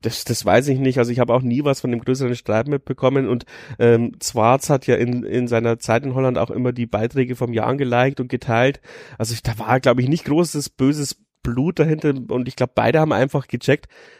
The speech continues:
wir passen nicht zusammen und ich kann mir auch verstehen, warum. Zwarz ist ein Spieler, der, glaub ich, mit neunundneunzig Prozent Leistung gerne, ähm,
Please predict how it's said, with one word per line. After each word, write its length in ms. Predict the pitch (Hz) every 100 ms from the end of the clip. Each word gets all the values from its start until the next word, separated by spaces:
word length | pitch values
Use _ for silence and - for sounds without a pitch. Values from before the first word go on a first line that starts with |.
| _ _
wir 100 | 123
passen 360 | - 120 - 175
nicht 160 | 139
zusammen 320 | 131 117 110
und 80 | 110
ich 80 | 117
kann 120 | 143
mir 60 | 156
auch 80 | 143
verstehen, 380 | 147 131 139 139
warum. 280 | 127 185 - - _
Zwarz 340 | - 120 190
ist 120 | 196
ein 120 | 160 143
Spieler, 400 | - 190 190 180
der, 220 | 147 147
glaub 260 | - 135
ich, 100 | 151
mit 140 | 139 127
neunundneunzig 500 | 127 180 151 151 147
Prozent 400 | 139 - 127 127
Leistung 560 | 107 139 - 139 131 131 _ _ _
gerne, 480 | 113 120 135 131 127 _ _ _ _
ähm, 580 | - 120 120 120 120 120